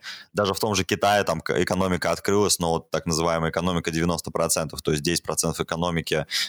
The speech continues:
а, так сказать, не работает в том, а, в том режиме, в котором работала раньше. А,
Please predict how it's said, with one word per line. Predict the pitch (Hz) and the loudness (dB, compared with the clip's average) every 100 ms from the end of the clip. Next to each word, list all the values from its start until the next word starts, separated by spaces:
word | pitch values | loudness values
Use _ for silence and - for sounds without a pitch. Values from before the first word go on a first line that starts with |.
| - | -2
а, | 82 80 78 76 76 73 73 | 0 2 2 2 0 0 -2
так | 76 | -4
сказать, | - 78 78 76 - | -2 0 0 0 0
не | 95 107 110 | 2 2 2
работает | 98 98 104 92 82 | 4 4 4 4 0
в | - | 0
том, | - 92 85 85 | 0 0 2 2
а, | 85 82 80 78 - - - - - | 2 2 2 -2 -6 -8 -8 -8 -8
в | - | -2
том | 117 95 | 0 2
режиме, | 95 92 120 | 2 2 2
в | 101 | 2
котором | 90 95 92 87 - | -2 0 0 0 0
работала | 85 85 92 90 85 | 0 2 0 2 2
раньше. | 85 82 76 - - - - | 2 0 0 -2 -6 -12 -6
А, | 82 78 76 73 73 | 0 2 2 0 -2